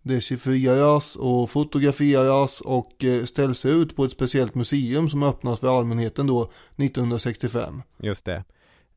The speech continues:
Speaker 2: De ursprungliga rullarna från Grotta ett var så samlade i en och samma ägo. Håkan Bengtsson skriver,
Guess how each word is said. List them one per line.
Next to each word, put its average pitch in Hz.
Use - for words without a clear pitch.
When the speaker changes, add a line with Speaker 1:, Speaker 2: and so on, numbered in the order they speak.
Speaker 2:
De 131
ursprungliga 156
rullarna 139
från 135
Grotta 123
ett 120
var 127
så 120
samlade 110
i 123
en 110
och 104
samma 104
ägo. 98
Håkan 120
Bengtsson 120
skriver, 104